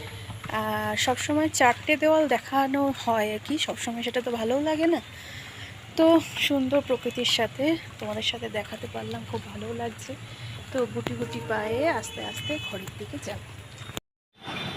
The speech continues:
সকলকে জানাই শুভ বিকালের অনেক অনেক শুভেচ্ছা। মেঘলা মেঘলা ওয়েদার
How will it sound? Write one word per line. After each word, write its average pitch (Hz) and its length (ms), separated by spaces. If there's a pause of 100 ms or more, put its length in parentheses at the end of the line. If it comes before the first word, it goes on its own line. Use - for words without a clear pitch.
সকলকে 254 480
জানাই 247 480
শুভ 254 260 (120)
বিকালের 226 380
অনেক 220 260
অনেক 233 220
শুভেচ্ছা। 220 580 (120)
মেঘলা 214 460
মেঘলা 220 380
ওয়েদার 220 400